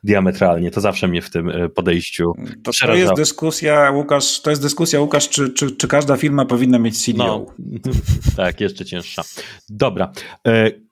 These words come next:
Speaker 1: kontynuując, trochę już zmieniając wątek, bo powiedzieliśmy sobie, no, mamy te gro rozwiązań, niektóre z tych rzeczy.
Speaker 2: Tak.
Speaker 1: Jak teraz wygląda w ogóle tematyka, bo możemy sobie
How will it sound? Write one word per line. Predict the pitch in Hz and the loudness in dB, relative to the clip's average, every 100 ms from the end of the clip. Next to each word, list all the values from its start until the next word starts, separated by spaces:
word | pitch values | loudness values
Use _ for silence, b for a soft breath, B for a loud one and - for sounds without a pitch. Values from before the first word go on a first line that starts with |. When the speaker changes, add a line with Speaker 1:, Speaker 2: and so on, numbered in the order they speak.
| _ | _
Speaker 1:
kontynuując, | 143 143 139 139 160 262 214 | -4 -2 -2 -2 0 -2 -2
trochę | 165 156 | -2 0
już | 127 | -2
zmieniając | 123 143 165 139 113 | 0 0 0 0 0
wątek, | 113 92 95 120 143 - | 0 0 2 0 0 -10
bo | 95 107 107 | -4 0 0
powiedzieliśmy | 101 110 104 104 113 135 - 113 | -2 -6 -4 -6 -6 -8 -6 -8
sobie, | - 110 104 104 98 - | -4 -6 -2 -2 -4 -6
no, | 117 107 120 | -8 -8 -4
mamy | 127 151 139 | 0 0 0
te | 113 | 2
gro | 117 117 | 4 4
rozwiązań, | 113 98 101 87 85 85 | 2 2 -2 -2 -4 -6
niektóre | 85 98 98 | -8 -8 -8
z | 95 | -8
tych | 98 | -8
rzeczy. | 92 92 120 151 B B B | -8 -6 -6 -8 B B B
Speaker 2:
Tak. | 95 87 - - | -8 -8 -10 -2
Speaker 1:
Jak | 120 190 - | -2 -2 0
teraz | 185 156 131 | 2 2 2
wygląda | 123 123 190 196 | 0 0 0 -2
w | |
ogóle | 151 139 | -2 -2
tematyka, | 139 135 127 - 139 139 123 120 120 | -2 -2 -2 -4 -8 0 2 4 2
bo | 117 120 113 - | 0 0 -2 -2
możemy | 117 151 143 | 0 0 0
sobie | 139 110 | -2 -4